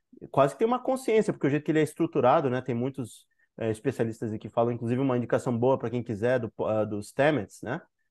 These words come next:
e que tem podcast aí do Rogan, né, falando sobre isso, eh, ele fala sobre isso, que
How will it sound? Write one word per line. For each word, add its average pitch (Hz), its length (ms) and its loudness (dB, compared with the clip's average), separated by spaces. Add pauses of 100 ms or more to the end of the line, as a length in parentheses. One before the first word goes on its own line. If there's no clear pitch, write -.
(120)
e 113 160 -2
que - 80 -10
tem 117 120 -2
podcast 110 520 -2
aí 107 40 -2
do 107 100 -2
Rogan, 120 340 2
né, 107 140 -6
falando 104 200 -8
sobre 113 280 -4
isso, 170 200 -4 (600)
eh, 110 500 0
ele 117 100 -2
fala 151 200 4
sobre 247 280 2
isso, 202 200 -4
que 151 220 0